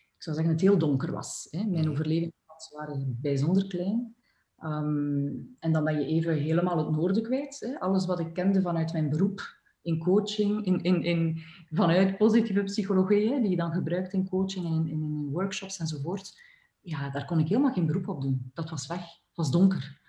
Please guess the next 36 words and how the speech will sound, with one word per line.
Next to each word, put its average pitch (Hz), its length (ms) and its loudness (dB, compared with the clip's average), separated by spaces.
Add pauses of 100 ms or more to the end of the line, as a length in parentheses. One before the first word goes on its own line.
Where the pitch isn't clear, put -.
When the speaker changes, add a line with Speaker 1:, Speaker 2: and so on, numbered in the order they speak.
(140)
Speaker 1:
Het - 100 -20
was, 160 220 -8
ik - 100 -12
was 156 220 -6
radeloos, 156 880 0
eh, 147 280 -6
ik 143 140 -10
was 143 320 -10
hulpeloos, 147 720 0
ik 143 100 -10
was 147 140 -6
in 147 100 -2
shock. - 460 -6 (400)
Ehm, 143 580 -2 (440)
en 170 240 0
op, 170 300 -6 (300)
stilletjes 214 500 2
aan 226 260 4
kwam 180 220 0
er 160 80 2
zo 165 300 -2
een 160 120 0
kleurpalet 226 720 2
terug 254 260 -6
tevoorschijn. 269 800 -6 (440)
Ehm, 170 540 -2
en 165 200 0
die, 160 380 2
die 160 120 -10
kwaliteiten 160 560 -2
hebben 165 180 2
mij 147 120 -2
echt - 160 -10
geholpen 147 360 -8
daardoor. 147 480 -12 (120)
Ehm, 147 220 -10